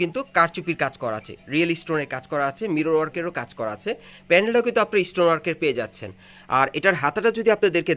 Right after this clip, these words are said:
দেখাই, এই যে দেখেন হাতাটা ফুল স্লিভের মধ্যে হাতার কফলিনে কিন্তু কাজ করা থাকবে। আর এটার সাথে আর কি আছে একটু দেখি ভাইয়া, এটার সাথে একটা প্লাজো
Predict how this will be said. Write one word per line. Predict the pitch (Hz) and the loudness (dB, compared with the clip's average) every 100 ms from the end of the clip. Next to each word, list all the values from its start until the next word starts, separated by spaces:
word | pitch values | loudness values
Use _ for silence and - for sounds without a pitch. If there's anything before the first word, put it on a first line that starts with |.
| 127 | 0
দেখাই, | - 196 - | 0 -2 4
এই | 175 151 | 4 4
যে | 127 | 0
দেখেন | 127 123 | -2 -2
হাতাটা | 135 180 180 | -2 -2 -2
ফুল | - 180 | 2 2
স্লিভের | 214 202 190 | 2 2 2
মধ্যে | 139 226 | 0 0
হাতার | - 180 - | 0 -2 -2
কফলিনে | 165 180 180 | -2 0 -2
কিন্তু | 226 - 156 | -2 -2 -2
কাজ | 143 131 | -2 -4
করা | 113 113 | -6 -6
থাকবে। | 101 85 92 - - - - 131 | -8 -10 -14 -16 -20 -20 -2 2
আর | 131 - | 2 0
এটার | 190 202 | -4 -2
সাথে | 214 | 0
আর | 190 | 0
কি | 190 202 | 0 -2
আছে | 208 | -4
একটু | 202 156 | -10 -8
দেখি | 147 156 | -8 -8
ভাইয়া, | 143 170 - - - _ - - - _ _ - | -10 -12 -12 -20 -20 _ -20 -20 -20 _ _ -8
এটার | 156 190 | -4 -4
সাথে | 190 196 | -2 -2
একটা | 240 233 | -2 2
প্লাজো | 190 185 | 4 4